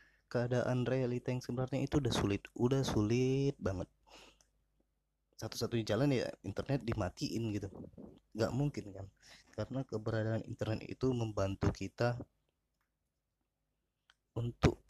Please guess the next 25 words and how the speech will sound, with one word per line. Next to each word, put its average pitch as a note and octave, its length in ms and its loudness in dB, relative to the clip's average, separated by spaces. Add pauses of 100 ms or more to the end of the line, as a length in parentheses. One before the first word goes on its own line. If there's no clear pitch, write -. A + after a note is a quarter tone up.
(300)
ngapa-ngapain G#2+ 760 4 (140)
ya. B2 240 0 (880)
Setiap - 440 -2
hari A2 280 2
kita - 240 -4
mau F2+ 320 0 (720)
koneksi G#2 560 0
ke - 160 -8
orang, F#2+ 400 0 (120)
mau F#2 360 -4
berhubungan G2 600 0
sama G2 160 0 (120)
orang A#2 160 -4
ya A#2 160 -2
kita A2+ 160 -4
pakai - 400 -6
media F#2+ 240 -4
sosial. F#2 560 -4 (560)
Ah, G#2 160 -6
kita - 240 -6
mau F2 240 -6
kerja, G#2+ 560 -2
kita - 240 -6
pakai F#2 520 -6
email F#2 440 -4